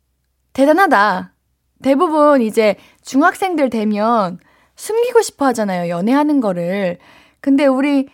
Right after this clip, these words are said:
어머님께 공개적으로 "나 여자친구 있다"라고 말하는 것만으로도 잘하고 있다고 저는 <laughs> 생각합니다.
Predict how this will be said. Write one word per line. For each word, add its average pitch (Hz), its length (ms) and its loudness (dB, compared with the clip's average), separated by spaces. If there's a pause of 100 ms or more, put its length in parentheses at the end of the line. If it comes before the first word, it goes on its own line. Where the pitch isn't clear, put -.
어머님께 254 840 2
공개적으로 262 680 2
"나 196 160 -2
여자친구 277 520 -4
있다"라고 208 640 0
말하는 277 480 -4
것만으로도 233 840 0 (800)
잘하고 359 380 2
있다고 285 360 0
저는 233 720 -2
<laughs> - 60 -20
생각합니다. 294 960 -4